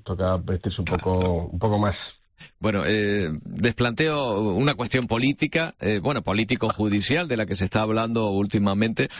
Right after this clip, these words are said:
Speaker 2: Eh, no sé si les llama la atención, a veces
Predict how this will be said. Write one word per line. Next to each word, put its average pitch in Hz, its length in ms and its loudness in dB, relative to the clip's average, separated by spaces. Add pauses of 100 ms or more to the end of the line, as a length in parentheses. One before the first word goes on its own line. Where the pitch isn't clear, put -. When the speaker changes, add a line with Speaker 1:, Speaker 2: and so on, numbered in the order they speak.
(260)
Speaker 2:
Eh, 113 240 2
no 107 720 0
sé 127 140 0
si - 140 0
les 127 120 2
llama 127 240 0
la 113 120 2
atención, 110 760 0
a 67 120 -2
veces 127 340 0